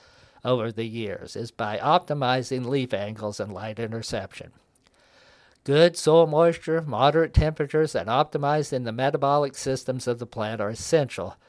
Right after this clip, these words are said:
to good leaf function. Finally, the right atmospheric conditions, crystal clear skies, are important.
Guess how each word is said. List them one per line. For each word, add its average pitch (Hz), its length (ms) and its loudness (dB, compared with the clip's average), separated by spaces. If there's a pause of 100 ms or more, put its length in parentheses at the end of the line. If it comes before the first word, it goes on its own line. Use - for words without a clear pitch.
(200)
to 120 80 -8
good 123 280 -2
leaf 120 220 -4
function. 104 480 -8 (880)
Finally, 160 420 2
the 117 140 -4
right 139 400 2
atmospheric 143 720 0
conditions, 113 720 -6 (120)
crystal 151 560 0
clear 135 680 0 (200)
skies, 92 720 -8
are 120 240 -2
important. 135 640 -6